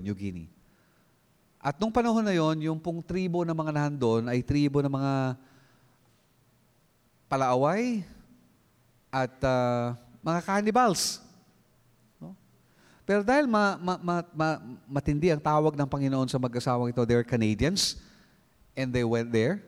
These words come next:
no, to, ah, minister to the people.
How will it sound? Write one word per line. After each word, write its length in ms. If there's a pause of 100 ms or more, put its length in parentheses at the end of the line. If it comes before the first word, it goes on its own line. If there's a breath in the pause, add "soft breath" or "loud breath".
(360)
no, 320
to, 320
ah, 160
minister 560
to 160
the 80
people. 400